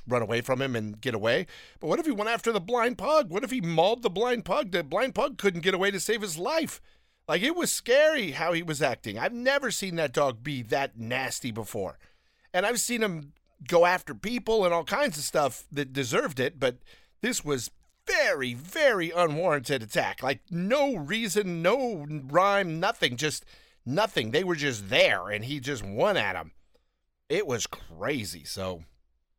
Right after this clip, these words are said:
I'm thoroughly pissed about that one. Thoroughly, thoroughly pissed about that one, but it was nice to have a, uh, a good workout, and I haven't, I haven't had a workout like that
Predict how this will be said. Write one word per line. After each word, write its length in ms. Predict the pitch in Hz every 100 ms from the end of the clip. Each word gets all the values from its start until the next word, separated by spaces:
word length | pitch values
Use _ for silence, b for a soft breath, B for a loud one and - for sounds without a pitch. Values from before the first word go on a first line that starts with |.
| _ _ _ _ _ _ - -
I'm 120 | 117
thoroughly 340 | 127 120 104
pissed 300 | 92 117 -
about 220 | 90 87
that 180 | 104 85
one. 140 | 76 - b b b b b b _
Thoroughly, 440 | 170 165 156 147
thoroughly 340 | 123 147 131 120
pissed 240 | 123 107
about 220 | 104 98
that 180 | 113 85
one, 160 | 87 87
but 220 | 107 101 b b b b b _ _ _ _ _ -
it 100 | 135
was 220 | 160 139
nice 240 | 170 156
to 80 | -
have 200 | 151 147
a, 220 | 139 139
uh, 360 | 135 127 123 135
a 40 |
good 180 | 123 131
workout, 440 | 107 165 214 214 - - _
and 240 | - 120 107
I 180 | 107 107
haven't, 400 | 135 120 113 - _ _ _ _ _
I 220 | - -
haven't 200 | 127 113
had 140 | 104 101
a 20 |
workout 240 | 101 110
like 160 | 85 92
that 240 | 135 131